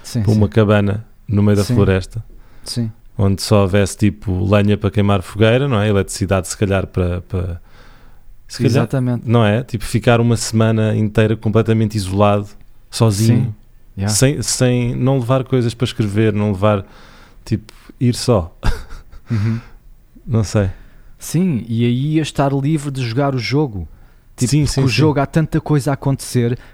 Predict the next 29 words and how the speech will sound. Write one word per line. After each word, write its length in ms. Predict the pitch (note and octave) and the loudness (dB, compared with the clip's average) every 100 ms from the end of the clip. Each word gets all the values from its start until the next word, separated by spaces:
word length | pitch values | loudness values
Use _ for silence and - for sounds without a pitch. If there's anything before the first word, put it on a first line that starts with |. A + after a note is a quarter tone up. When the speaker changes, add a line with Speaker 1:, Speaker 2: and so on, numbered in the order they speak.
| - | -2
Speaker 1:
que 80 | |
nós 200 | C#3 C#3+ - | 0 0 0
perdemos-nos 640 | D3 C3+ C#3+ C#3+ C#3+ A#2+ | 0 2 0 0 -2 -2
nele 280 | C3+ D3 A#2 - | -2 -2 -6 -6
e 120 | B2 | -4
achamos 360 | B2+ - C3+ - | -2 -2 -2 -2
que 120 | C#3+ | -2
é 40 | - | -2
real. 400 | A#2+ B2+ A2+ E2+ - - - - - - - | -2 -2 -2 -6 -14 -20 -20 -20 -20 -16 -2
Speaker 2:
Pois 220 | G2 F2+ | -2 0
é. 160 | F2+ F2 - - - - _ - - | -2 -4 -12 -20 -20 -20 _ -20 -8
Speaker 1:
E 400 | A#2 A2 A2 A2+ - - - - - - - | -4 0 0 -4 -8 -20 -20 -20 -20 -20 -4
Speaker 2:
E 140 | A2+ G#2+ | 2 4
hoje 160 | G2 | 4
em 60 | G2+ | 2
dia, 140 | G2 G2+ | 2 2
cada 180 | A2+ | 2
vez 180 | A#2 C#3+ | 2 0
mais, 240 | B2+ A#2 G#2+ | 2 0 0
nós 140 | F#2+ | -2
estamos 240 | - F#2+ - | 0 -4 -2
completamente 680 | G#2 G2+ G2+ G#2 G2 G2+ | -2 2 0 2 0 0
dentro, 340 | F2+ G#2+ G#2 - - - | 0 0 0 -6 -20 -2
nós 120 | A#2 | 0
estamos 320 | G2+ A#2+ G#2+ F#2+ - - | 2 2 0 -4 -12 -16
dentro 720 | - F2 A#2+ B2+ A#2 C#3 C#3+ C#3+ - - - | -12 2 4 4 0 -2 -2 -6 -14 -20 -14
de 200 | G2+ F#2+ | -4 -2
dentro 480 | G#2 G2+ A#2 A#2+ B2 | 2 4 4 4 0
de, 160 | A#2 | -2